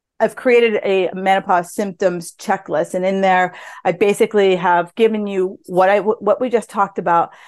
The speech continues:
And I've also broken down in, you know, given you a little paragraph as to, like, what it is, what you could be experiencing, so that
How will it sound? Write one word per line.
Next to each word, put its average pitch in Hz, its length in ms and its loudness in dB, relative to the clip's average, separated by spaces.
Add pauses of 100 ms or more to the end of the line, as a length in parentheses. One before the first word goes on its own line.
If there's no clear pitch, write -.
(140)
And 202 80 -2
I've 196 140 0
also 190 480 2
broken 202 420 -2
down 180 520 0
in, 190 220 -10
you 196 80 -4
know, 165 80 0
given 190 220 -4
you 190 100 -2
a - 20 -2
little 185 200 0
paragraph 175 540 -2
as 175 160 -6
to, 175 100 -4
like, 170 220 -2 (260)
what 185 500 0
it 226 160 4
is, 185 380 4
what 190 160 0
you 214 80 -10
could 208 120 -8
be 202 60 -2
experiencing, 190 720 -4
so 226 180 0
that 240 260 2